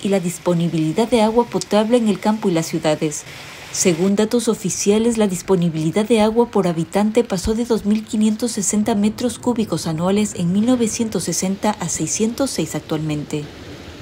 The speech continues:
En este panorama, las medidas de ahorro de agua incluye campañas de concienciación, el cierre de baños públicos y la prohibición de llenar piscinas más de una vez al año.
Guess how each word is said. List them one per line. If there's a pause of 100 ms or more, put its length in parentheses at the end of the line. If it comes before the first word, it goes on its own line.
(380)
En
este
panorama,
las
medidas
de
ahorro
de
agua
incluye
campañas
de
concienciación,
el
cierre
de
baños
públicos
y
la
prohibición
de
llenar
piscinas
más
de
una
vez
al
año.